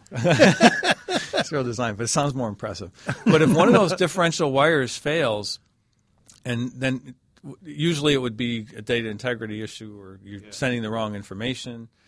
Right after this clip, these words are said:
Speaker 1: or you have to check stop on a parity error. What we do there is we have what's called C R C across that. And it's cheaper on the interface to use C R C as opposed to, we used to have E C C protection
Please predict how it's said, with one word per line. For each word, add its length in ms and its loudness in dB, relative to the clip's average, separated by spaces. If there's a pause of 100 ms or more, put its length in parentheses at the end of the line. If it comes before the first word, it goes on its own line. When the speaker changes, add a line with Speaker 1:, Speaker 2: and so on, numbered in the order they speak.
(320)
Speaker 1:
or 180 -10
you 80 -8
have 140 -10
to 80 -20
check 240 -4
stop 420 -6
on 140 -8
a 60 -12
parity 440 -2
error. 400 -4 (160)
What 160 -8
we 100 -4
do 180 -2
there 240 2
is 120 -4
we 120 -2
have 280 -2 (200)
what's 220 -12
called 260 -4
C 220 -6
R 120 -4
C 280 -6
across 520 -8
that. 300 -12 (760)
And 300 -6
it's 200 -10
cheaper 420 -2
on 140 2
the 80 -4
interface 520 -6
to 60 -8
use 220 -4
C 220 -6
R 140 -2
C 460 -8
as 160 -10
opposed 340 -10
to, 40 -16
we 100 -6
used 160 -6
to 60 -6
have 220 -4
E 100 -10
C 140 -10
C 220 -6
protection 760 -12